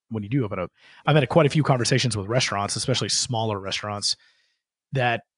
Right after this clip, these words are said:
you know, they, they had figured out a way to stay alive, to make a little bit of a profit on to-go, and delivery. And the problem is, is they open up at twenty-five percent. If they eliminate that side of the business, then they,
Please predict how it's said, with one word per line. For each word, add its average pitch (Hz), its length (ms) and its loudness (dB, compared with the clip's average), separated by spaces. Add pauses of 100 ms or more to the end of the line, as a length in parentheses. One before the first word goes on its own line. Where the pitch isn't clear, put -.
(300)
you 139 100 0
know, 127 80 4
they, 135 280 4
they 147 240 4
had 135 100 2
figured 185 260 6
out 147 80 6
a 127 60 4
way 135 360 4
to 113 300 0
stay 131 240 2
alive, 110 500 0
to 113 120 0
make 113 180 0
a 110 80 0
little 113 280 0
bit 117 100 0
of 104 60 -2
a 101 60 -4
profit 117 460 2
on 104 260 -2
to-go, 104 600 0 (220)
and 104 380 -4
delivery. 107 540 0 (520)
And 113 180 -6
the 107 60 -8
problem 151 300 4
is, 113 140 2
is 110 60 -2
they 117 160 2
open 135 160 4
up 110 60 -2
at - 80 -4
twenty-five 120 340 0
percent. 131 460 -2 (720)
If 143 140 -2
they 135 100 4
eliminate 135 440 4
that 117 140 0
side 113 160 0
of 107 60 -2
the 104 60 -8
business, 107 300 -4
then 110 140 0
they, 104 260 -2